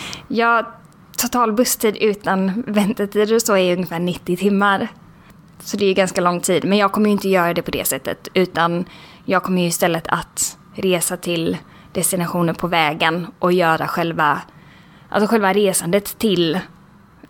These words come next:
upplevelser. Så att jag kommer ju få se mycket mer, tänker jag. För att det blir ju lätt att hoppa över mindre städer när man flyger och har liksom, tänker bara på nästa destination. Men nu blir det istället att,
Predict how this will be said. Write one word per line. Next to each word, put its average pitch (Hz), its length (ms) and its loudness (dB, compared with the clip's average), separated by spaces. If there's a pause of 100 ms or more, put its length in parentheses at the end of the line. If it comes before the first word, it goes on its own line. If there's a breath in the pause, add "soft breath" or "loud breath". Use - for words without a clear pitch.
(320)
upplevelser. 196 720 0
Så 220 140 0
att 196 260 -4 (340 loud breath)
jag 202 140 0
kommer 214 180 2
ju 208 80 2
få 220 120 0
se 208 260 2
mycket 208 400 2
mer, 247 520 0 (380)
tänker 214 240 0
jag. 107 180 2 (400 loud breath)
För - 80 2
att 226 60 0
det 220 80 0
blir 233 180 2
ju 269 60 4
lätt 254 360 -4
att - 460 -4
hoppa - 320 -2
över 202 340 2
mindre 202 360 2
städer 180 880 0 (760 loud breath)
när 202 120 -2
man 185 120 2
flyger 190 720 0
och 180 180 2
har 180 180 2
liksom, 170 400 -2 (340)
tänker 196 260 0
bara 190 120 4
på 185 120 -2
nästa 180 320 -2
destination. 196 640 0
Men 190 200 2 (360 loud breath)
nu 202 140 0
blir 254 140 0
det 247 80 4
istället 214 480 0
att, - 460 -4